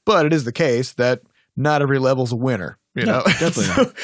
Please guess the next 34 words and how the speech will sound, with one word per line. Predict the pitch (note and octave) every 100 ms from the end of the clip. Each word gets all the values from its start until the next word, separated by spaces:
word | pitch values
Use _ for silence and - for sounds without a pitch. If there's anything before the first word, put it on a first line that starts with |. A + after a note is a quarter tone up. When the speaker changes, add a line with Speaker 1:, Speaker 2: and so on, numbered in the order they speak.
| - -
Speaker 1:
so | - D3
we | D3+
don't, | E3+ E3
we | D3+
don't | E3+ D#3+
wanna | C#3+
just | B2+ C3 -
co-, | G#2
give | A#2+ B2
you | A#2
completely | - G2 - A2+ C#3+
random | A2+ G2+ F#2+ F#2
levels. | D#2+ E2 G#2
We | B2+
want | A#2+ A#2+ A2
to | A2+
do | G2 G2+
some | - F#2+
curation | G2+ - F#2+ F#2+ A2 A2+ A2+ A2 -
and | F#2 F#2+
get | F#2
levels | F2 G2+ F#2+ F#2
that | F2+
are | F#2
engaging, | F2 F2+ A2+ C#3 B2+ C3+ B2+
that | G#2
have | F2 F2
good | D#2
pacing | - G#2 G#2+ G2+ F#2+
and | F2+
that | E2
kind | - -
of |
stuff. | - - D2+